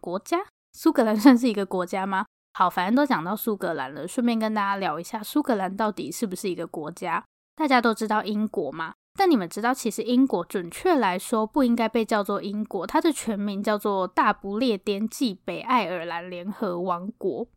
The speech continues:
所以它其实并不是一个就是单纯的国家，而是由四个部分所组成。应该说它是一个联合王国，那这四个部分就包含英格兰、苏格兰、还有威尔斯跟北爱尔兰。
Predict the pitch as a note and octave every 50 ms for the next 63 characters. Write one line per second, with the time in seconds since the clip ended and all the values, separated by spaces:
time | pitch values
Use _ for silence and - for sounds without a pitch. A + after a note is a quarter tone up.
0 | _ _ _ _ - - - F#4+ F#4+ - A#3 G#3 - - A3 G3 - - F#3+ F#3
1 | - - C4 G#3 G3 G3 F#3 - - A#3 G3+ F3+ F3 - F#3 F3+ F3+ F3 F3 F3+
2 | F3 E3+ F3 - - G#3 - - A3 G3 F#3+ G3 - - - D4 F4+ F#4 - -
3 | A#3 F#3 F#3+ F#3 F#3 - F#3+ F3+ F3+ F3+ - A3+ G#3 G#3 G3+ G#3 - - - G#3+
4 | A#3 - - F4 D#4 A#3+ G#3 F3+ G3 - - - C4+ A#3 G#3 G3 - - A#3+ G#3+
5 | - - A3+ G#3 F#3+ G#3 G3 F#3 - - G#3+ F#3+ G3+ - - - G#3 G#3 - _
6 | _ _ _ _ _ - D4 D4+ E4+ E4+ - E4 D4+ D4+ D4+ - D4 A#3 - F#3+
7 | F3 E3+ E3+ F3 F3+ G#3+ F#3+ G#3+ F#3 F3+ F3+ F3+ F3 E3+ F3+ G3+ - G3+ E3 E3+
8 | G#3+ _ _ _ _ - - G4 F#4+ G4+ G4 F4+ - - F4+ C4+ A#3 G#3+ - C4+
9 | B3+ - - B3 A3+ A3+ A#3 A3 - - G3+ G3+ G#3 G3 A3 G3 F3+ F#3 F#3 F#3+
10 | - C4+ D4 C#4+ A3+ G3 F#3+ F#3 F#3 F#3 F3+ G3+ G#3+ - - B3 A#3 - G#3+ F#3
11 | F#3 F#3 E3+ F3+ F#3 - G#3 F#3+ F#3+ G3 G3+ F3+ F3 F3 G3+ G#3+ A3 G3 E3 D3+
12 | - - - F#3+ F#3 - F#3+ F#3+ G3+ G#3 - G#3 F3 E3+ F3+ G#3+ G3+ F3+ E3+ D#3
13 | F3+ F#3 G#3+ A3